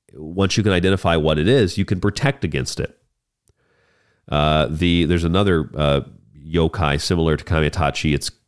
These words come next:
kamikiri. Kamikiri, or, which is kami and then kiri, it re-, re-, relates to cutting and, and or chopping, uh, is, uh, is basically a spirit kamikiri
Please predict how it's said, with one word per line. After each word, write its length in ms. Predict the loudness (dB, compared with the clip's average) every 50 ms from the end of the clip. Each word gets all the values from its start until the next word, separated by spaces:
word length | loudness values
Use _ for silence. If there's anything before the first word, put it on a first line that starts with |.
| _
kamikiri. 760 | -4 -2 0 0 0 0 -2 0 0 0 0 0 -2 -6 -8 -12 _ _ _ _ _ _ _ _ _ _ _ _
Kamikiri, 720 | -2 0 2 2 2 2 2 2 2 4 2 2 2 0
or, 120 | 0 -2 -2
which 200 | -2 -2 -2 -4
is 80 | -4
kami 400 | -4 -2 -2 0 0 2 2 0
and 80 | 0 0
then 100 | -2 -4
kiri, 480 | -4 -2 -2 0 0 0 -2 -4 -6 -10 _ _ _ _ _ _ _ _ _ _ _ _ _ _ _ _ _ _ -10
it 180 | -6 -4 -2 -2
re-, 80 | -2
re-, 300 | -2 0 0 0 0 0
relates 460 | 0 0 0 0 2 2 0 -2 -2 -4
to 100 | -6 -6
cutting 480 | -6 -6 -4 -2 -2 0 0 -2 -2
and, 340 | -2 -2 -2 -2 -4 -6 -6 -4
and 240 | -2 -2 -2 0 0
or 200 | 0 0 0 -2
chopping, 560 | -4 -4 -4 -2 -2 -2 -2 -2 -4 -4 -4 -6 -10 -16 _ _ _ _ _ _ _ _ -4
uh, 340 | -2 0 2 2 2 0 -2 -2 -2
is, 480 | 0 2 2 2 0 0 -2 -4 -6 -8 _ -4
uh, 140 | -2 0 0
is 220 | 2 2 0 0
basically 520 | 0 0 0 0 0 -2 -2 0 0 0 0
a 60 | 0
spirit 480 | -2 -4 -2 0 2 2 2 0 0
kamikiri 840 | -2 -2 -2 0 0 -2 -2 -2 -2 0 0 0 0 0 -2 -2 -6